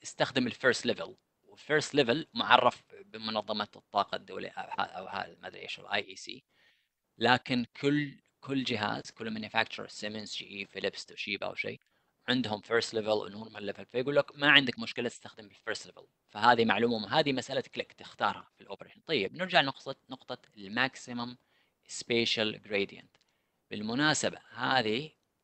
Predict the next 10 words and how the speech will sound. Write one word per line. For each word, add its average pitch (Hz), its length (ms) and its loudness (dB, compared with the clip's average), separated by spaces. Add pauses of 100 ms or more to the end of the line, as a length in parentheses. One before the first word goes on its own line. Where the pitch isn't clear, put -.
(120)
تختلف 123 440 -4
عن 107 140 -2
اللي 107 180 2
تحت. 101 240 -8
هذه 107 180 -4
ما 139 100 0
يتكلم 120 340 2
عن 107 80 -2
قوة 113 380 -6
الجريدينت. 98 420 -8